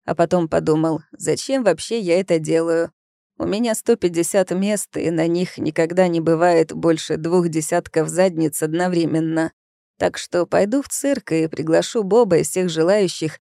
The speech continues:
на вечерний сеанс бесплатно. Плевать на деньги. Я хочу, чтобы в кинотеатре были люди, черт побери». Я подумала, что это отличная идея, и сказала ему об этом.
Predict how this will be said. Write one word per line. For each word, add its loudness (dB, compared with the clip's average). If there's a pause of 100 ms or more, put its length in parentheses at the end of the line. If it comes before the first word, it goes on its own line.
(140)
на -2
вечерний 0
сеанс -2
бесплатно. 0 (400)
Плевать 4
на 2
деньги. 0 (320)
Я 0
хочу, 0
чтобы 0
в -8
кинотеатре 0
были 2
люди, 2
черт -2
побери». 4 (600)
Я 0
подумала, 0
что -4
это 0
отличная -2
идея, 0 (200)
и -2
сказала 0
ему 4
об 0
этом. -2